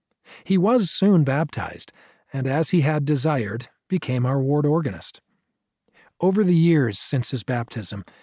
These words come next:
I have watched as his health challenges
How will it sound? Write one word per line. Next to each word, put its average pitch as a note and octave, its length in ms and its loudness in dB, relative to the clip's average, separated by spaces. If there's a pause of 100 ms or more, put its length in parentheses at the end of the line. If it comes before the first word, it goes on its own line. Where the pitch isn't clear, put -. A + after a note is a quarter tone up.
(340)
I B2+ 80 -2
have C3+ 160 0
watched E3+ 340 -2
as D#3+ 180 0
his E3 180 2
health - 340 -4
challenges A#2 640 -2